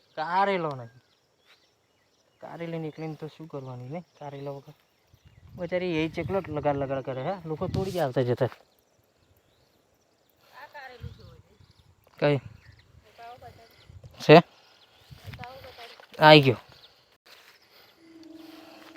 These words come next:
Speaker 2: મસ્ત, મસ્ત મોટું કારેલું છે, આમ લાગી રહ્યું.
Speaker 1: હમ.
Speaker 2: તો તોડવા જીતા જોવો છે.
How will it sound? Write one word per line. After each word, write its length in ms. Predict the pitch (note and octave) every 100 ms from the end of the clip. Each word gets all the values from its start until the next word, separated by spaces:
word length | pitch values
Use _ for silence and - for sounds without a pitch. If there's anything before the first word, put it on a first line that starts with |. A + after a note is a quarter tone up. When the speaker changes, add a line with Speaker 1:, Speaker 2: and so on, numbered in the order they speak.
| - - E4
Speaker 2:
મસ્ત, 200 | - D#4
મસ્ત 300 | D4 C4 D#4 C#4+
મોટું 360 | C#4 A#3+ -
કારેલું 420 | - B3+ B3 C4+ D4
છે, 100 | D#4+
આમ 200 | C4+ A3 A#3
લાગી 300 | G3 F3+ F#3
રહ્યું. 260 | E3+ E3+ - - - -
Speaker 1:
હમ. 200 | - C#3+ A#2+
Speaker 2:
તો 120 | - B3+
તોડવા 400 | C4 C4 C#4 C#4+
જીતા 300 | C4+ C4 A#3+
જોવો 240 | G#3 D3+
છે. 160 | C#3+